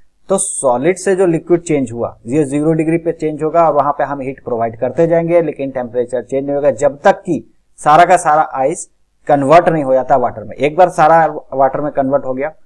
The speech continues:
फिर वन, टू, थ्री ऐसे ऐसे temperature rise होना शुरू हो जाएगा। तो जितना देर तक जो temperature न-, rise नहीं हुआ, लेकिन हम तो हीट बाहर से provide कर रहे थे, उसको heating तो continuous करते जा रहे थे। तो ये जो heating जो हो रही थी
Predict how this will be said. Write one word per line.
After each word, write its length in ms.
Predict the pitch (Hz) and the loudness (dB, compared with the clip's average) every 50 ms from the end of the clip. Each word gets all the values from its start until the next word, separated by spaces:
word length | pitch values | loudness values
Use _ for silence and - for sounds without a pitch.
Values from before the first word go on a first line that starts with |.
| - - - | -18 -2 2
फिर 120 | 226 226 | 4 4
वन, 280 | 196 180 175 185 175 170 | 6 4 4 2 2 -2
टू, 200 | 170 175 170 165 165 | 0 2 2 2 2
थ्री 180 | 165 156 160 | 0 -2 0
ऐसे 240 | 156 143 143 139 147 | 2 2 2 2 0
ऐसे 160 | 139 139 147 | -2 -2 -4
temperature 480 | 139 143 131 120 - 123 120 - 131 120 | -2 -2 -4 -2 -2 -6 -2 -2 -2 -2
rise 260 | 117 110 113 113 107 | -2 -4 -6 -6 -8
होना 240 | 104 110 110 131 196 _ _ _ _ _ _ _ | -12 -12 -12 -12 -12 _ _ _ _ _ _ _
शुरू 200 | - 196 180 160 | 0 4 4 4
हो 100 | 120 110 | 2 0
जाएगा। 240 | 101 - 82 82 - _ _ _ _ _ _ _ - - | -8 -10 -14 -16 -20 _ _ _ _ _ _ _ 2 2
तो 60 | 226 | 2
जितना 400 | 180 175 175 175 196 202 214 214 | 4 4 0 0 0 0 0 2
देर 220 | 185 185 175 170 170 | 4 4 2 2 4
तक 240 | - 170 - - - _ _ _ _ _ _ _ _ _ _ | 4 2 2 2 -2 _ _ _ _ _ _ _ _ _ _
जो 140 | 113 135 151 | -6 -6 -2
temperature 540 | - 156 147 139 127 147 147 139 165 156 | 0 0 -2 -2 -2 -4 -4 0 0 -2
न-, 120 | 147 139 139 - | 0 -2 -6 -2
rise 260 | 120 127 127 131 127 | 0 0 0 0 0
नहीं 120 | 127 123 110 | -2 -6 -6
हुआ, 100 | 113 107 | -6 -4
लेकिन 220 | 113 - 160 - | -2 -2 -2 -2
हम 160 | 123 143 156 | -2 -4 -4
तो 100 | 151 190 | 0 -2
हीट 200 | 170 156 175 170 165 | 0 0 -2 2 2
बाहर 220 | 175 156 170 165 | 2 2 2 -2
से 80 | 175 175 | -4 -6
provide 360 | - 180 170 175 175 175 175 | -2 0 2 2 2 2 2
कर 160 | - 196 185 | 2 2 4
रहे 100 | 190 185 175 | 4 4 0
थे, 80 | - | 0
उसको 160 | 160 - - 156 | -4 -6 -6 -8
heating 320 | 127 143 135 160 151 156 | -8 -8 -8 -8 -4 -4
तो 60 | 170 | -2
continuous 440 | 165 170 170 165 180 175 190 180 180 | 0 0 0 0 0 0 0 0 2
करते 280 | - 190 185 185 208 202 | 4 2 4 4 4 6
जा 120 | 196 185 | 6 6
रहे 100 | 175 165 160 | 6 4 0
थे। 100 | 165 160 - _ _ - _ _ - _ _ - _ _ _ | 0 -8 -10 _ _ -20 _ _ -20 _ _ -20 _ _ _
तो 360 | - 233 247 262 262 - - _ - | 6 6 6 6 4 -4 -20 _ -10
ये 200 | 139 147 175 190 | 0 2 2 4
जो 140 | 196 226 220 - - _ _ _ _ _ _ _ _ _ _ _ _ _ _ _ - | 4 4 2 2 -2 _ _ _ _ _ _ _ _ _ _ _ _ _ _ _ -12
heating 360 | 123 131 135 175 180 170 151 | -10 -6 2 2 2 2 2
जो 120 | 160 151 | 0 -2
हो 160 | 117 139 156 | 0 2 2
रही 200 | 151 131 110 101 | 2 2 0 -2
थी 240 | 101 _ _ 90 - | -12 _ _ -20 -20